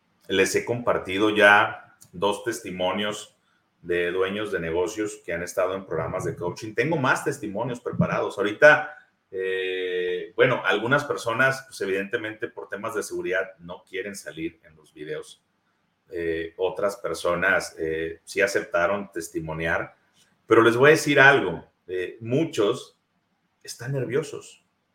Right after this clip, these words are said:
Están nerviosos. No quieren, porque les da pena pararse enfrente de una cámara y hablar,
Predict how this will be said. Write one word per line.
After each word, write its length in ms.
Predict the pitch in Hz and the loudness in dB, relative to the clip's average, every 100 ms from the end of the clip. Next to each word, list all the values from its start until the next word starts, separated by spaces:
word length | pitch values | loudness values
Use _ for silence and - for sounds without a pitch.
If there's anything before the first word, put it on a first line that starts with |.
| _ _ _ _ _ _ _ _ _ _ _ _ _ | _ _ _ _ _ _ _ _ _ _ _ _ _
Están 360 | - - 104 123 | -16 -8 -6 -6
nerviosos. 760 | 95 98 117 - - - _ _ _ _ _ _ _ _ _ | -4 -4 -4 -8 -18 -20 _ _ _ _ _ _ _ _ _
No 200 | 98 104 | -10 -10
quieren, 540 | - 107 113 85 - _ _ _ | 0 2 2 0 -10 _ _ _
porque 240 | - 107 120 | -8 -2 2
les 160 | 107 | 6
da 180 | 113 120 | 6 6
pena 300 | 107 120 120 | 2 0 0
pararse 400 | 92 92 98 98 | 0 0 0 -2
enfrente 380 | 101 98 92 98 | -10 -12 -10 -10
de 60 | 95 | -8
una 200 | 92 - | -10 -4
cámara 400 | 85 98 87 82 | -4 -2 -4 -4
y 80 | |
hablar, 500 | 80 78 78 85 - | -4 -4 -4 -6 -8